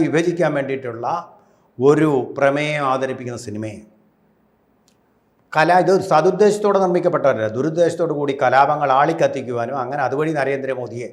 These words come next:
മണിപ്പൂരിൽ കലാപം സൃഷ്ടിച്ചിട്ട് മോദി രാജിവെക്കണമെന്ന് പറഞ്ഞതുപോലെ ഇന്ത്യയിൽ വീണ്ടും കലാപാന്തരീക്ഷം സൃഷ്ടിച്ചിട്ട്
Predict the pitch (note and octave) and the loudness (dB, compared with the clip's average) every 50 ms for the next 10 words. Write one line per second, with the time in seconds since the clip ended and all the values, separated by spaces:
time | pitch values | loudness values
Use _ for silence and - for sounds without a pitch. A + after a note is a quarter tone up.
0 | - _ _ _ _ _ - - C3+ D3+ D#3+ - E3+ F3+ F3+ F3 - E3+ D#3 D#3 | -16 _ _ _ _ _ -6 -4 -2 -2 0 0 2 0 2 2 4 4 6 8
1 | E3 E3+ F3 F3+ - D#3+ D#3 C#3+ C#3+ D#3 E3 D#3+ D3+ D3+ C#3+ C#3 D3+ D#3 E3 D3+ | 8 6 6 4 0 -2 -6 -6 -6 -8 -8 -6 -4 -4 -4 -2 -2 -4 -2 2
2 | C#3 C3+ D3+ D3+ D#3 D3+ - C#3+ C#3+ C#3+ C3+ C3+ C3 B2 A#2+ A#2+ A#2 A2+ G#2+ G#2+ | 2 2 2 0 -2 -4 -4 -4 -4 -2 -2 0 -2 -2 -2 -4 -8 -8 -8 -6
3 | G#2 B2 D#3 F3 - - - - - D3 D3+ E3 E3 F3+ F3 F3 E3+ D3+ D3 D#3 | -6 -6 -8 -8 -10 -18 -20 -18 -10 -6 -4 -2 0 2 2 2 2 2 0 -2
4 | E3 E3+ E3+ E3+ - - D3 C#3 D3 D#3 E3 D3+ D3 C#3+ D3 D3 D3 D3+ C#3+ C#3+ | -2 -2 -2 -2 0 2 2 4 6 6 6 6 6 4 4 2 -2 -6 -8 -8
5 | C#3 - C#3+ A#2+ A#2 - C3 B2 - - - C#3+ B2 - A2+ G#2 - A2 | -8 -8 -8 -10 -8 -10 -12 -12 -12 -10 -12 -12 -10 -10 -16 -14 -10 -8